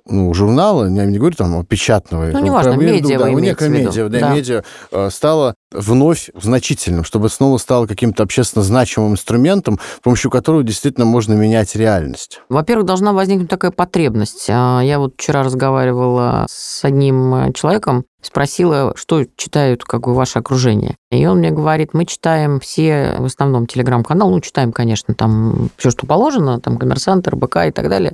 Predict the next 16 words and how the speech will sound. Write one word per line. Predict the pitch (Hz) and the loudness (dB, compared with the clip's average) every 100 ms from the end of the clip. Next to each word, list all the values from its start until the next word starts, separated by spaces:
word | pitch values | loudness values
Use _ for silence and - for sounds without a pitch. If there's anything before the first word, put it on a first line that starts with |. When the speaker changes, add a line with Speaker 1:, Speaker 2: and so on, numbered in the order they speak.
| - | -2
Speaker 2:
Вот, | 131 139 | -2 0
а | |
еще | 151 220 | -2 -2
читаем | - 180 170 | -2 0 0
Telegram-каналы, | 156 160 160 165 208 302 262 139 131 | 0 0 0 0 0 0 2 0 -4
как | - 131 - - _ | -6 -6 -6 -20 _
пророссийские | - 147 147 - 277 - 226 | 0 2 0 -2 -6 -2 -2
абсолютно, | - 185 185 175 156 | 0 0 0 0 -2
то | |
есть | 135 | -2
российские, | 143 - 135 - - | -4 -4 -6 -6 -2
пророссийские, | 131 135 - 107 - - | 0 0 0 -4 -4 -8
такие | 113 - | -6 -4
серьезно, | - 120 101 101 117 _ | 0 2 2 -2 -4 _
и | - 254 302 | 0 2 2
оппозиционные». | 233 185 175 170 123 104 104 117 | 2 0 0 0 0 0 -2 -4